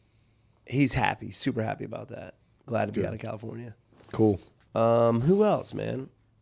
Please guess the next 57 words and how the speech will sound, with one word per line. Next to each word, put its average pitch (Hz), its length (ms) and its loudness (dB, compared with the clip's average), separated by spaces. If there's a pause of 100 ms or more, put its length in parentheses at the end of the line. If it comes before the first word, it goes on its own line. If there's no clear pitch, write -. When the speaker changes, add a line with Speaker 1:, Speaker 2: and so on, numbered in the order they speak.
(640)
Speaker 1:
Oh, 160 220 4
freaking 160 300 0
Adam, 156 400 2 (800)
who 156 80 0
runs 147 360 2
Karate 113 280 0
Combat. 104 540 -2 (120)
Speaker 2:
Yeah. 110 360 8 (100)
Speaker 1:
He 147 160 4
was 135 160 0
cool, 110 240 0
man. 107 300 0 (200)
I 143 120 6
could 135 100 -2
tell 123 180 6
he 127 100 2
was 127 120 0
exhausted 107 840 0
just 110 180 -12
making 110 160 -2
sure 107 140 -2
everything 101 300 -2
was 104 120 -6
on 104 140 -4
point. 117 340 -4 (540)
I, 117 160 2
he 120 140 0
was 120 180 4
just, 110 180 -8
like, 98 260 -6 (300)
tired 110 340 2
the 104 80 -2
whole 104 220 -2
week. 107 180 -2
I'm 104 100 -6
like, 101 120 -4
"Man, 104 280 0
you 107 60 -6
gotta 107 140 0
get 104 180 -6
you 101 60 -10
some - 120 -14
sleep." 117 280 2
Speaker 2:
Dude, 107 100 4
I 113 60 4
can 117 160 4
imagine 107 400 4
the 92 80 -2
stress, 101 640 4
especially 123 480 6
Speaker 1:
Uh-huh. 120 60 8
Speaker 2:
with 107 100 6
something 110 240 4
like 101 200 0
that, 104 260 6
the 95 100 0
production, 92 1080 0